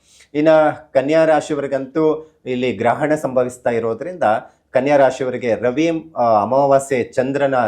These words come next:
ಜೊತೆ ಇರೋದ್ರಿಂದ, ಆ, ಏಕಾದಶಾಧಿಪತಿ, ಆ, ವಿಚಾರದಲ್ಲಿ ನಾವು ಚಂದ್ರಗ್ರಹಣ ವಿಚಾರ ಆಗ್ತಾ ಇರೋದ್ರಿಂದ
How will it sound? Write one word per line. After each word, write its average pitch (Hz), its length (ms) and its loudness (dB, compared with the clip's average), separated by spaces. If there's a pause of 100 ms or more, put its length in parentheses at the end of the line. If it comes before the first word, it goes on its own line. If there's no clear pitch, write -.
(120)
ಜೊತೆ 113 260 -4
ಇರೋದ್ರಿಂದ, 107 560 -4 (520)
ಆ, 120 140 0
ಏಕಾದಶಾಧಿಪತಿ, 156 1600 0
ಆ, 123 320 6
ವಿಚಾರದಲ್ಲಿ 127 640 0
ನಾವು 113 220 -2
ಚಂದ್ರಗ್ರಹಣ 117 800 -4 (420)
ವಿಚಾರ 110 360 0
ಆಗ್ತಾ 104 400 -2
ಇರೋದ್ರಿಂದ 117 480 -2